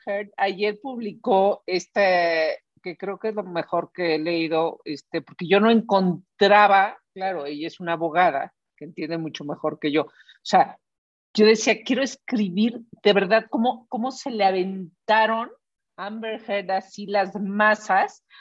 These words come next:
o sea, como, como en aquella época de cuando, este, eh, ¿no? En, en, en Francia te decapitaban, a Amber Heard la hubieran decapitado.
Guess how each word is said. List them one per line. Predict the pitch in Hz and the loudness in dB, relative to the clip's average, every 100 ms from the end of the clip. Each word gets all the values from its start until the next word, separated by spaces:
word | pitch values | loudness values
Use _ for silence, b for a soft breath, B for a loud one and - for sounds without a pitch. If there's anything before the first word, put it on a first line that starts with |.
| b | b
o | - | -8
sea, | 185 - | -8 -8
como, | 190 185 180 180 - | -8 -4 -4 -6 -10
como | 175 | -6
en | 185 | -2
aquella | 185 185 220 208 214 | -2 0 0 4 4
época | 202 202 202 202 | 4 -2 0 0
de | 180 | 0
cuando, | - 151 147 156 | -4 -6 -4 -8
este, | 147 _ 160 160 156 151 - | -8 _ -6 -4 -4 -6 -10
eh, | - 156 147 147 - _ | -10 -10 -8 -12 -14 _
¿no? | 160 165 170 233 - - 160 - 170 _ _ - | -10 0 2 0 -4 -18 -20 -18 -20 _ _ -12
En, | 156 170 - | -10 -8 0
en, | 180 165 | 0 0
en | - 196 - | 0 -2 2
Francia | 196 190 208 - | 4 4 2 0
te | 190 | 2
decapitaban, | 170 185 - 165 185 185 226 233 | 2 0 -4 -4 0 2 0 -4
a | |
Amber | 180 202 208 - | -10 -10 -12 -10
Heard | 202 208 | -12 -10
la | 190 | -12
hubieran | 185 180 | -10 -12
decapitado. | 165 151 - 170 160 160 - | -8 -10 -10 -4 0 0 -4